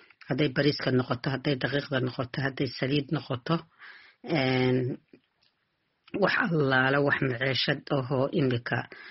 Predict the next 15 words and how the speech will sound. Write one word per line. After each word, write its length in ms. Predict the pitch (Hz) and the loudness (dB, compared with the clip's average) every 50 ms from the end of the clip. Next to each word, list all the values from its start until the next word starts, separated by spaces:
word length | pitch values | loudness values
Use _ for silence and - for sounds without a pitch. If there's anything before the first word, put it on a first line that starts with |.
| - - - - - _ _ - | -18 -18 -18 -20 -20 _ _ 0
aan 220 | 165 139 131 117 | 2 2 2 0
kuu 220 | - - - 147 151 | -2 0 0 0 0
tilmaamo 580 | 147 - - 139 131 131 131 127 131 131 135 143 - | 0 0 0 2 2 4 4 4 4 2 2 0 0
oo 320 | - 160 139 143 143 143 - | 0 2 2 2 2 0 0
ay 400 | - 151 139 135 127 127 127 131 - _ _ _ _ | 0 0 2 2 2 2 0 -2 -6 _ _ _ _
isu 160 | - - - - - | -8 -6 -4 -2 0
isdhaantaaba 800 | 170 - - - 202 151 135 127 123 - - 143 139 135 143 | 0 0 0 0 0 2 2 2 2 0 0 -2 0 2 2
ma 140 | 135 131 139 | 2 2 0
jirto. 460 | 127 - - 135 120 - - 147 139 143 262 240 | 0 -2 -4 -6 -6 -6 -4 -4 -4 -2 0 0
Dhammaan 580 | 160 131 135 131 131 131 135 143 143 143 143 147 | 2 4 4 4 4 4 4 4 4 4 4 4
maciishadii 540 | 131 123 - 135 127 - - 139 131 - 135 | 2 2 0 -2 0 0 -2 -2 -2 -4 -4
kor 200 | - - 143 131 | -2 -2 -4 -2
bay 180 | 131 143 135 143 | 0 0 0 0
u 60 | 135 | 0
kacday. 500 | - - - - 127 123 147 147 156 | 0 0 0 0 0 0 0 0 0